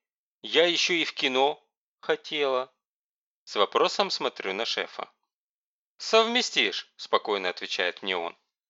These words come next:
«Захочешь – совместишь. Я знаю, что с хореографией у тебя проблем нет.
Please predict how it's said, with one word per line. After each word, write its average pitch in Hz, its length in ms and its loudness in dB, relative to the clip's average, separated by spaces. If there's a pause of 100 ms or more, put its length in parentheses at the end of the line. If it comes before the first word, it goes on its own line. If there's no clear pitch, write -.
(140)
«Захочешь – 180 720 0
совместишь. 185 800 -2 (460)
Я 202 200 2
знаю, 123 400 4
что - 180 -2
с - 60 -6
хореографией 185 800 2
у 156 100 -4
тебя 196 300 2
проблем 127 500 0
нет. 85 240 -10